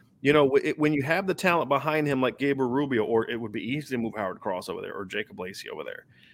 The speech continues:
They stuck with him 'cause he's a young guy, and by game three, he was starting to play better and better and better, and then he's just gotten <laughs> better and better and better all year, so I like what Riley's doing. Jason Ademilo's been playing really well. Justin Ademilo's had a, a, a good start. He's had a couple,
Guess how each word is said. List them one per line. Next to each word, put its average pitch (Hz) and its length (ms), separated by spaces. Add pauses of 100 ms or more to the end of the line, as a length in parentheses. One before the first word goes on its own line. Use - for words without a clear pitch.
(240)
They 113 100
stuck 165 340
with 175 160
him 131 140
'cause 123 160
he's 117 160
a 113 60
young 127 240
guy, 113 240
and 117 280
by 113 200
game 127 260
three, 131 300
he 135 100
was 120 140
starting 117 220
to - 40
play 117 200
better 139 420
and 110 160
better 120 280
and 104 140
better, 151 320
and 117 160
then 113 140
he's 120 180
just 113 220
gotten 127 320
<laughs> 117 80
better 120 180
and 117 100
better 123 220
and 117 100
better 117 220
all 113 100
year, 131 320
so 110 140
I 104 40
like 113 280
what 113 100
Riley's 127 440
doing. 151 280 (1000)
Jason 131 340
Ademilo's 127 380
been 147 100
playing 143 220
really 143 180
well. 143 320
Justin 131 420
Ademilo's 131 300
had 135 140
a, 127 180
a, 104 220 (340)
a 123 80
good 139 220
start. - 320
He's 156 160
had 156 100
a 139 60
couple, 131 580